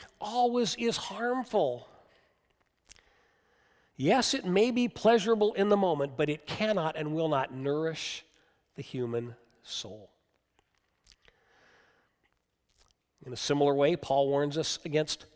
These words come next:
covetousness. And covetousness is, is greed, basically. It's when we want stuff. We want money and we want possessions. And Paul's saying, just as you need to harness your sexual appetite,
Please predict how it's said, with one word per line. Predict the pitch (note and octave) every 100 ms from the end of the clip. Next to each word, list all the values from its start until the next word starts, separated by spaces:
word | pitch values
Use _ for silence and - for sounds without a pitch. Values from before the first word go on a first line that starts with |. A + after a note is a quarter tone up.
| -
covetousness. | - A3+ F#3 - A#2 - A#2 - - - - _ _ _ _ _ _ _ _ _ _ _ _ - _ -
And | B2+
covetousness | B2 B2+ C3+ - C#3 - C3+
is, | A#2+ - -
is | B2+ A#2 - - - _ _ _ _
greed, | - C3 F3 G2+ E2+
basically. | A2+ C3+ - A#2 B2+ C3 - _ - _ _ _ _ _ - _ _ _ _ -
It's | A#2+ -
when | C3+ C#3
we | D3 D#3
want | C3 E3+ G3 -
stuff. | - - A#2+ F#2+ - - - - - _ _ _ _ - _ _ - _
We | C3+
want | B2+ A#2+ C#3
money | F3 G#3+ G#3+ G#3+ - D3
and |
we | D3+
want | C#3+ D3+ E3 -
possessions. | E3 D3+ F3+ - E3 A#2+ A2+ - - - -
And | D3+ D3
Paul's | F3 G3+
saying, | - F#3 E3 C#3 - -
just | A3+ -
as | B3+
you | G#3
need | A#3 G#3+
to |
harness | - G#3+ A#3+ B3 -
your | G3
sexual | - A#3+ - A#3 A3+
appetite, | B3 A3 G3+ A3 A3